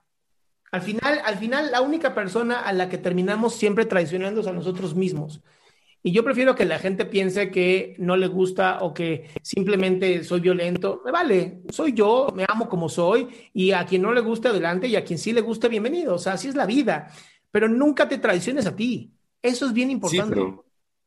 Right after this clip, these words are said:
Speaker 2: ahí lleva, ahí lleva un ciclo, que es lo que, por ejemplo,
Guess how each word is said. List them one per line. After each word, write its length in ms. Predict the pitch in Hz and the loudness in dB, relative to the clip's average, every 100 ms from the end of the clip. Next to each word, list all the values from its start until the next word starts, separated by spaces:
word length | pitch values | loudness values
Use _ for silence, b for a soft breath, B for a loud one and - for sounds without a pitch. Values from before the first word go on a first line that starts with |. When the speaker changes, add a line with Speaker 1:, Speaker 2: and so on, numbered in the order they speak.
| _ - | _ 0
Speaker 2:
ahí 380 | 135 143 151 156 | 2 4 2 2
lleva, 240 | 175 156 | 4 4
ahí 80 | 123 | 2
lleva 400 | 135 147 151 - | 4 4 2 2
un 460 | 127 127 127 131 127 | -2 0 0 0 -2
ciclo, 600 | - 175 - 80 95 _ | 0 -2 -2 -10 -10 _
que 80 | 113 | 0
es 60 | |
lo 120 | 123 135 | 2 2
que, 240 | 127 - _ - | 0 -2 _ -8
por 120 | 107 | -4
ejemplo, 540 | 107 98 107 123 117 | -2 -2 0 -2 -2